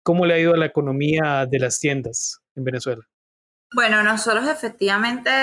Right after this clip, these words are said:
Speaker 2: no nada más por la economía del país, sino por tema pandemia, la economía ha ido do-, en declive. Eh, ¿sabes? No lo podemos ocultar. Tenemos tiendas que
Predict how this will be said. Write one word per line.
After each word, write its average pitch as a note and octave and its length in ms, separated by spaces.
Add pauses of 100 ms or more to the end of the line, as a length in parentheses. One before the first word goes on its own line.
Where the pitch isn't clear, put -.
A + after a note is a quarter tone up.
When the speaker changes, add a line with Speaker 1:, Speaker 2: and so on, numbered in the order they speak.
(300)
Speaker 2:
no A3 220
nada A#3 320
más C4 400
por B3+ 120
la B3 120
economía F#3+ 500
del B3 120
país, G3 360
sino A3+ 380
por F#3 260
tema F#3+ 360
pandemia, A3+ 540
la B3 120
economía F3+ 1000 (420)
ha G3 220
ido G#3 560
do-, F3+ 380
en F#3+ 160
declive. F3+ 800 (380)
Eh, G3 280 (380)
¿sabes? F#3+ 340
No F#3+ 200
lo F#3 160
podemos G3+ 1000
ocultar. G3+ 800
Tenemos F#3+ 460
tiendas A3 520
que G3+ 320